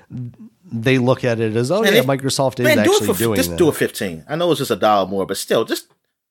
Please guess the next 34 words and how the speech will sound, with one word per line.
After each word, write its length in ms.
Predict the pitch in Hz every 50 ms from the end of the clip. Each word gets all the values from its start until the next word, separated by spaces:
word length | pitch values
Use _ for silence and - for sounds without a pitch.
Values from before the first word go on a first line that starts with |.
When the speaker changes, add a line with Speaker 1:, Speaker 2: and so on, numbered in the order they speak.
| _ _ _ _ _ _ -
Speaker 2:
just 200 | 427 - - -
do 140 | 139 117
it 40 | 95
the 100 | 87 113
Speaker 1:
<laughs> 120 | - - 92
Speaker 2:
same 140 | - 90 82
price, 320 | - - 80 80 - -
motherfuckers, 640 | - - 80 - - - - 87 - 123 87 78 -
man. 260 | 82 82 90 98 98 -
What 160 | - - -
the 60 | 120
fuck 180 | - 135 120 101
Speaker 1:
Yeah. 80 | -
Speaker 2:
you 60 | 87
doing? 280 | 85 92 82 73 73 -
Speaker 1:
Also, 440 | - - - - - - 160 143 139
fifteen 680 | - - - 151 135 - - 147 139 131 123 120 110 107
is, 360 | 107 101 98 95 92 92 - 98 - -
uh, 160 | 104 98 95 92 90 73 - - _
just 300 | - - 107 - - -
a 100 | 104 101
cleaner 480 | - - - 107 101 95 87 85 80 - -
looking 320 | - 101 - - 85 85
number. 220 | 82 82 - - -
Speaker 2:
Yeah, 260 | 165 165 131 110 95 92 98 -
it's 160 | - - -
a 100 | 143 113
Speaker 1:
Fourteen 380 | - - - 107 101 - 147 127
ninety-nine. 60 | 127 127 - 92 -
Speaker 2:
fifteen 20 |
ninety-nine. 400 | 110 107 117 107 - - - - - _ _ _
Speaker 1:
Yeah. 1040 | - - 123 - _ _ _ _ _ _ _ _ _ _ _ _ _ _ _ - 113
It's 140 | 101 - -
weird. 240 | 80 67 - -